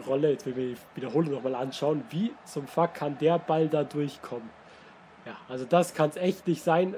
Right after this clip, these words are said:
dass der Ball da so durchkommt, dass hat, dass auch, ähm, Lorente da so frei durchkommen kann in der Mitte. Also das ist wirklich ein Witz. Ja, aber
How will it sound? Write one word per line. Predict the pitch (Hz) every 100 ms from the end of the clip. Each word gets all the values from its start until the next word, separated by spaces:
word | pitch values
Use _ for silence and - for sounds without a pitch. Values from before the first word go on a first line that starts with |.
| 196
dass | 156 147
der | 165
Ball | 139 151
da | 147 143
so | 160
durchkommt, | 147 160 165 - 139
dass | 143 156
hat, | 147 156 - 156 160 160
dass | 147 147
auch, | 151 147 160 -
ähm, | 143 135 131 - - - - -
Lorente | 147 139 156 160
da | 147 143
so | 120 - 170 208 202
frei | - - 139 151 160 160
durchkommen | 160 151 - 135 123
kann | - 131
in | 127
der | 127
Mitte. | 131 135 135
Also | 123 113
das | 143 143 147
ist | 131 -
wirklich | 131 135 - 131 - - - - - -
ein | 135 131 127 123 - - - - - -
Witz. | - 127 - - - - -
Ja, | 131 107 - -
aber | 143 160 156 139